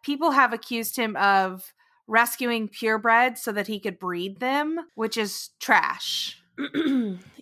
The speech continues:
Speaker 2: Yeah, that's, it's, like, a weird,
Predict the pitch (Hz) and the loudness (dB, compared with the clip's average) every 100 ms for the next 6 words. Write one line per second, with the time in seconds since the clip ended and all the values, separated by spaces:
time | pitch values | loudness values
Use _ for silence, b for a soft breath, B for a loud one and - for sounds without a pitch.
0 | - 240 294 320 233 165 - _ _ _ | -14 -2 2 4 4 0 -6 _ _ _
1 | _ _ - 233 302 - - - _ _ | _ _ -6 0 0 0 -6 -8 _ _
2 | _ _ _ _ _ _ _ 240 247 - | _ _ _ _ _ _ _ 0 0 -4
3 | 220 262 262 233 220 196 254 262 254 226 | 2 2 4 2 2 2 4 4 4 2
4 | 190 | 0